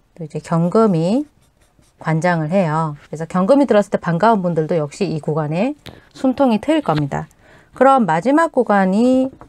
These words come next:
오월 이십일 일부터 해서 유월 오 일 정도까지일 거예요. 거의 끝구간인데 이 구간 동안에는 병화라고 하는 따뜻한 햇볕이 들어옵니다.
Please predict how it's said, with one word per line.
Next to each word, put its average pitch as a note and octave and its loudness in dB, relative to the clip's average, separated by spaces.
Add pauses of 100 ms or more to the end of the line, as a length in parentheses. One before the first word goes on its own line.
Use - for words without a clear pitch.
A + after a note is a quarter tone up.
(100)
오월 E3 2
이십일 D#3 -6
일부터 A#3 2
해서 D#3+ 0 (420)
유월 E3 2
오 E3+ 2
일 A3 4
정도까지일 D#3 -2
거예요. C#3+ -4 (480)
거의 D#3+ 0
끝구간인데 E3 0 (800)
이 A3 2
구간 G3+ 2
동안에는 F3+ 0 (560)
병화라고 F3 0
하는 E3+ -4
따뜻한 E3 -6
햇볕이 C4 -4
들어옵니다. D3 -8